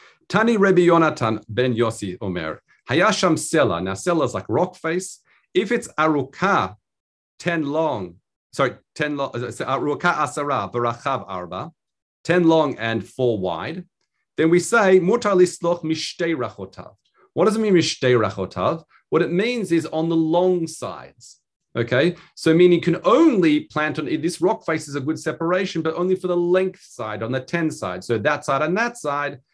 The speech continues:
but not, if you have a look here, if it was on the top ends. So if you, if it was like, if you wanted to plant on the four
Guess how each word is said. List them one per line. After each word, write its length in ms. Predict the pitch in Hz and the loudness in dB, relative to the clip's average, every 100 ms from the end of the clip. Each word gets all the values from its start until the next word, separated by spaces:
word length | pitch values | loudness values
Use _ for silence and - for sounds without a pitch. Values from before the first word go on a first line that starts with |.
| _ _ | _ _
but 120 | 143 | -4
not, 480 | 135 170 202 190 - | 0 2 2 2 -2
if 140 | 127 143 | -8 -4
you 60 | |
have 120 | 143 | -4
a 40 | 143 | -4
look 180 | 151 - | -8 -8
here, 240 | 202 180 | -2 0
if 240 | 151 147 | 0 -6
it 80 | - | -10
was 300 | 131 139 131 | -4 -4 -4
on 180 | 131 135 | -4 -4
the 260 | 135 135 - _ _ _ | -2 -4 -8 _ _ _
top 240 | - 165 - | -4 -4 -4
ends. 400 | 95 82 80 - _ _ 127 | -8 -8 -12 -18 _ _ -8
So 180 | 123 135 | 0 2
if 100 | 131 | 4
you, 140 | 127 | 0
if 180 | 123 127 | 0 0
it 60 | |
was 300 | 131 131 117 | 0 2 0
like, 260 | 120 120 110 | 2 -2 -2
if 100 | 127 | -6
you 100 | 139 | -4
wanted 200 | 139 135 | -2 -2
to 80 | 139 | -6
plant 360 | - 139 139 - | -6 -4 -4 -4
on 160 | 120 | -2
the 200 | 123 113 _ | 0 -2 _
four 600 | _ - 160 151 127 117 | _ 2 4 4 0 -6